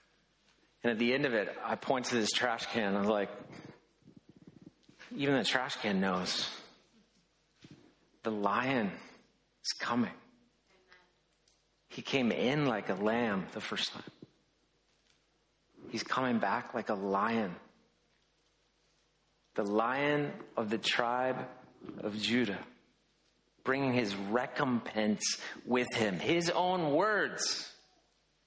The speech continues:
to repay each one for what he has done. Enemies of God will be judged and repaid according to their deeds. I mean, that is just, that, that should drive you to urgency for people who do not know Jesus.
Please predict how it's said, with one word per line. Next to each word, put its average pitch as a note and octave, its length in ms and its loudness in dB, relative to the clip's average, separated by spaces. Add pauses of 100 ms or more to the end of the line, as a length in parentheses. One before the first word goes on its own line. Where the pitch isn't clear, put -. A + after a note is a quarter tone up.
(260)
to D#3 100 2
repay D#3 360 2
each F#3 220 0
one F3+ 180 2
for D#3 140 2
what D3+ 180 4
he E3+ 80 4
has C3+ 140 0
done. D3+ 240 0
Enemies A3 420 2
of F3+ 120 -2
God G#3 260 2
will G3 120 2
be D#3 160 0
judged G3+ 560 0 (280)
and E3+ 140 4
repaid G#3 420 2
according G3+ 420 0
to G#3 140 2
their F#3 160 2
deeds. F#3 520 2
I E3 40 2
mean, E3+ 160 0
that G3+ 240 2
is F#3 200 0
just, G#3 240 2 (500)
that, F#3 320 0
that G#3 220 -2
should A3+ 420 2
drive A3 480 2
you A#3 160 2
to A#3 300 2
urgency A3 680 2
for G3 160 2
people G3 400 2
who F3+ 220 2
do G3 200 4
not F3 300 2
know D#3+ 140 2
Jesus. C3+ 640 -2